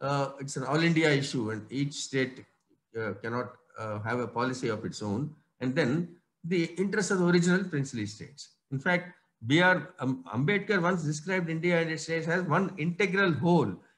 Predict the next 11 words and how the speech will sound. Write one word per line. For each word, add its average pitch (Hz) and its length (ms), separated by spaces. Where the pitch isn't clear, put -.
its 143 140
people 202 340
being 190 300
a 175 40
single 220 480
people 214 340
living 196 380
under 180 200
a 165 40
single 190 320
imperium 208 760